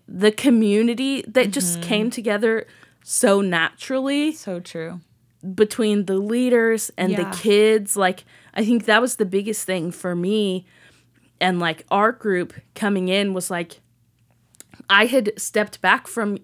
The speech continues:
Speaker 1: youth ministry
Speaker 2: Mm-hmm.
Speaker 1: as I have done before, but I stepped back from youth
Speaker 2: Yeah.
Speaker 1: ministry, like,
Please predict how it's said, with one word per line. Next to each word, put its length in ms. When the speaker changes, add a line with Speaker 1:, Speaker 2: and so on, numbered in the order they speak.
Speaker 1:
youth 340
ministry 640
Speaker 2:
Mm-hmm. 360
Speaker 1:
as 240
I 120
have 200
done 220
before, 500
but 300
I 120
stepped 380
back 220
from 180
youth 200
Speaker 2:
Yeah. 100
Speaker 1:
ministry, 400
like, 280